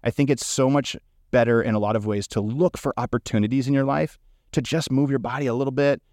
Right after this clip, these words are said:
just give a little bit of love, give it a little bit of flexibility, give it a little bit of strength, whatever you feel like it really needs, um, instead of thinking that you have to go and, you know, crush these routines and be absolutely consistent and spend all these hours doing it, right? So I think if we do less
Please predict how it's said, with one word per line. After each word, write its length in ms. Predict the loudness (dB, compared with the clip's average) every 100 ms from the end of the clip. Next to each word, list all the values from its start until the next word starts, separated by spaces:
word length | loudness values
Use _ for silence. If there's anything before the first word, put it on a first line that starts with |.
| -8
just 180 | -6 0
give 140 | 0
a 60 | 2
little 180 | 0 2
bit 100 | 0
of 80 |
love, 420 | 0 0 2 0 -2 _ -2
give 140 | 0
it 60 | 2
a 40 |
little 220 | 0 0
bit 140 | 2 0
of 140 | 0
flexibility, 600 | -2 -2 0 2 4 4
give 120 | 2
it 40 | 2
a 40 |
little 120 | 0
bit 100 | 0
of 60 | -2
strength, 400 | -2 -2 0 2
whatever 260 | 2 2
you 100 | 2
feel 180 | 2 2
like 140 | 2 0
it 100 | 0
really 200 | 2 4
needs, 480 | 4 4 2 -2 -10 _ _ 0
um, 260 | 2 2 2
instead 420 | 0 0 2 2
of 180 | 2 0
thinking 380 | 0 2 2
that 80 | 0
you 80 | -2
have 160 | -4 -4
to 100 | -2
go 180 | 0
and, 160 | 0 -4 _ _
you 80 | 0
know, 200 | 0 -2 -2
crush 240 | 0 2
these 160 | 0 0
routines 480 | 0 2 2 2 2
and 140 | 0
be 140 | 2
absolutely 360 | 0 0 0 0
consistent 420 | 2 0 -2 0
and 80 | 0
spend 180 | -2 -2
all 120 | 0
these 160 | 0 2
hours 300 | 2 0 -2
doing 260 | -4 -4
it, 80 | -6
right? 240 | -4 -6 -4
So 240 | -2 -4 -6 _
I 60 | -2
think 200 | 0 2
if 140 | 2
we 100 | 0
do 280 | 0 2 2
less 440 | 2 0 0 -6